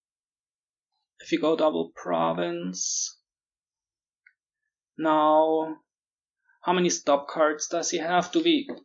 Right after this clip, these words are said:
go for it anyway? He has,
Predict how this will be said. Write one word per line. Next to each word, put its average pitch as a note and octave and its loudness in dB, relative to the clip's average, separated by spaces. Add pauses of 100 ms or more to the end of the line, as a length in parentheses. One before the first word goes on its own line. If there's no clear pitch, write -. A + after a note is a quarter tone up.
(400)
go D#3 0
for D#3 2
it D3+ 0 (100)
anyway? F#3 -2 (2250)
He F3 -6
has, D#3+ 2